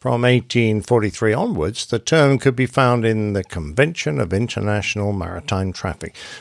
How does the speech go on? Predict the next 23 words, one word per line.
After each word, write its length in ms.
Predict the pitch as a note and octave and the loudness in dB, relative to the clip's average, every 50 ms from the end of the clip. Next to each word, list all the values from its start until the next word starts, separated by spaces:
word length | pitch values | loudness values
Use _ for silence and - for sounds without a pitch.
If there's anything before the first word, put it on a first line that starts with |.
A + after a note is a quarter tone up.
| - - | -6 -2
which 320 | B2 C3 C3+ - - - | 0 0 0 0 -2 -4
states 500 | - - C3 C3+ C#3+ - - - - - | 0 4 4 4 4 2 -2 -6 -8 -2
that 260 | - B2 B2 - - A#2+ | 0 0 0 0 0 0
they 200 | A#2 A#2 B2 A#2+ | 0 2 2 2
are 360 | A2 G#2+ G2+ G#2 G#2+ G#2 - - - - - - | 2 2 0 0 -2 -4 -6 -10 -18 -20 -12 -6
a 100 | - E3 | -6 -6
person 600 | D#3 _ - F3+ F#3+ F#3+ - - G3 F#3 F#3 F3 | -4 _ 0 2 2 2 2 2 0 0 0 2
who 180 | C3 C3+ D#3+ D#3 | 2 2 4 4
is 200 | D3 D3 C#3+ - | 4 4 4 2
secreted 680 | - - D3+ - - D3+ G2+ E2 D2+ - - D2 B1 - | -2 -6 -6 -4 -4 -2 -2 -4 -4 -8 -12 -12 -12 -10
on 220 | E2+ F#2 A2+ D3+ | -8 -6 -4 -4
a 60 | D#3 | -4
ship 340 | - - A#2 B2+ - - - _ _ _ _ _ _ | -2 0 -2 -2 -2 -4 -16 _ _ _ _ _ _
without 420 | - C3 A#2+ G#2+ G#2+ A2+ B2 - - | 0 0 2 2 2 0 0 -2 -4
the 80 | - | -4
consent 500 | - - G3 F3+ - - D#3 C#3+ D3 D3 | 0 0 2 2 4 4 4 4 4 2
of 120 | D3 C#3+ D3 | 0 -2 0
the 100 | D3+ D3 | 0 -2
ship 300 | - - A#2+ G2 - - | 0 0 -2 -2 -2 -2
owners 480 | F2 F2+ F#2 F2+ F2+ F2+ F2+ E2+ - | -4 -2 -2 -2 -4 -4 -4 -4 -4
or 160 | A2 G#2+ F2+ - | -4 -4 -6 -8
the 120 | - D2 | -8 -6
master. 540 | E2+ - C#2+ - - - - - - - | -6 -4 -4 -6 -8 -10 -12 -12 -14 -18